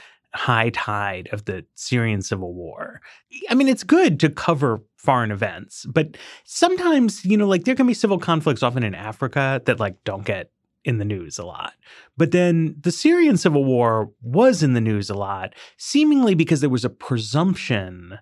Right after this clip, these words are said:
that the United States should be doing something about it, right? It was like, it was a story that was in our media because it was, in some sense, a story about us. Right. And, and that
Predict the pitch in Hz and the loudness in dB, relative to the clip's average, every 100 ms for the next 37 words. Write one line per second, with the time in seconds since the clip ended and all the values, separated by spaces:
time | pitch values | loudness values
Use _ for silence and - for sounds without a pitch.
0 | _ _ _ 135 131 131 123 135 113 - | _ _ _ -4 0 0 2 2 0 -2
1 | 120 107 113 101 90 104 151 151 120 98 | -2 -2 -6 -8 -12 -4 0 0 0 -4
2 | - 110 92 90 90 110 82 - - - | -6 -6 -6 -12 -12 -10 -10 -12 -16 -4
3 | 139 135 135 135 143 131 - - - _ | 0 0 0 0 0 -2 -4 -20 -20 _
4 | - _ 208 190 151 151 - 247 233 185 | -20 _ 2 4 4 2 0 2 4 4
5 | 143 131 - 165 156 - - 135 139 120 | 2 0 2 2 0 -2 -2 0 0 0
6 | 113 - 123 147 151 113 107 101 113 135 | -2 -4 0 2 4 2 0 -2 -4 0
7 | 135 113 113 120 - - - 123 - 139 | -2 -2 -4 -4 -6 -14 -6 -4 0 0
8 | 131 113 110 - 131 110 104 92 - - | 0 -4 -6 -4 -4 -4 -8 -12 -18 -10
9 | 104 135 - 139 131 - - - - _ | -4 -4 -4 -6 -6 -6 -16 -16 -16 _
10 | _ _ _ _ - 143 127 131 - - | _ _ _ _ -2 0 0 -2 -8 -20
11 | - - 190 190 214 190 240 302 | -18 0 0 2 2 4 4 2